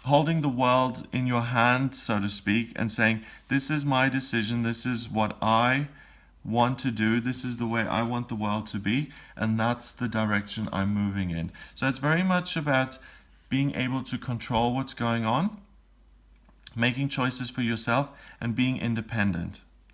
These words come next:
The next card that we have is the Knight of Cups. And the Knight of Cups is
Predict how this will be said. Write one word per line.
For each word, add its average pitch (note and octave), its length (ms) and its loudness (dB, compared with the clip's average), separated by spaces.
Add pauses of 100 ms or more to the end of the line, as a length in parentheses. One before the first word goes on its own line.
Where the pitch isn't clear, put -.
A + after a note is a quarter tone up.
(360)
The C#3+ 80 2
next G3 300 2
card F#3 280 4
that E3 140 0
we D3 100 2
have C3 340 4
is A2 200 -4
the A#2 80 0
Knight A2+ 340 0
of G#2 100 -12
Cups. - 640 -6 (560)
And C3 140 0
the C#3 40 4
Knight F3+ 300 4
of G#3+ 160 -4
Cups D#3+ 460 2
is C3+ 420 2